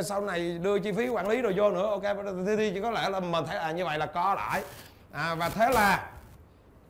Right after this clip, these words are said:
à, mình về, à, và mình mới lên một cái hợp đồng. Ok mà mình đặt cho cái nhà máy sản xuất á, anh phải làm cho tôi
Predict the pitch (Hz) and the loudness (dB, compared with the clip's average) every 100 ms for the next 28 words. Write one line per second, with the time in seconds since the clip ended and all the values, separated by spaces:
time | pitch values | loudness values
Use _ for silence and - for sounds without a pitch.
0 | - - - 160 165 180 185 185 202 180 | -20 -20 -10 -6 -4 -2 2 6 6 6
1 | - - - - - - 143 156 160 170 | 2 -12 -20 -20 -20 -14 -6 -4 0 2
2 | 180 170 185 220 233 233 196 220 202 190 | 2 2 2 6 8 8 4 2 2 6
3 | 185 - - - - - - - - - | 4 2 -8 -20 -20 -20 -20 -20 -14 -10
4 | 135 160 160 127 139 160 180 180 175 - | -4 -2 -2 -2 -6 -6 0 0 -2 0
5 | 214 180 220 214 180 151 156 170 151 180 | 0 0 -2 -4 -4 -4 -6 -6 -6 -6
6 | 202 180 165 175 190 180 156 156 170 185 | -4 -4 -6 -6 -2 0 0 -2 0 0
7 | 175 | 0